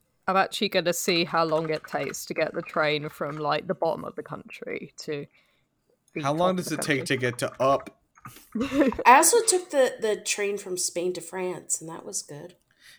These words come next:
Speaker 2: Yeah, see, the train in Europe, I, I count differently, and, like, also,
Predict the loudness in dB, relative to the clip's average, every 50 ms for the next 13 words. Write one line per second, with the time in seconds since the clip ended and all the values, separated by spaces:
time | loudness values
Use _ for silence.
0 | _ 4 6 8 8 10 8 6 2 -2 -4 -4 -2 0 0 0 0 2 2 2
1 | 2 2 2 2 2 2 4 6 4 4 4 4 2 2 2 0 -2 -2 -2 -2
2 | -2 -2 -4 -4 -4 -6 -6 -6 -6 -8 -8 -6 -4 -4 -4 -4 -4 -4 -2 -2
3 | -4 -4 -6 -8 -6 -4 -2 -2 0 0 0 2 2 2 0 -2 -6